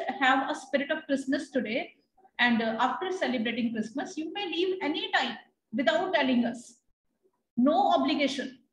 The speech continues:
Okay. So, uh, that person, you know, that, uh, rat trap seller found this thing good.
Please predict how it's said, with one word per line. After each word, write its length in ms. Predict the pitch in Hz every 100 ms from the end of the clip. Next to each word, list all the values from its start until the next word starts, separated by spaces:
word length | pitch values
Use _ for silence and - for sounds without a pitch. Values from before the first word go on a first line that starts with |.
| _ _ _ _ 247
Okay. 200 | 285 381 381 381 - _ _
So, 260 | 285 247 - - _ -
uh, 80 | 208
that 220 | 262 269
person, 340 | 294 - 320 302
you 100 | 254
know, 160 | 254
that, 260 | 247 226 -
uh, 340 | 202 185 185 185
rat 200 | 220 226
trap 180 | 294 -
seller 380 | 240 233 240 -
found 360 | 208 208 214 196 - _ _ _ _ _ 185
this 140 | 226
thing 260 | - 247 226
good. 280 | 508 -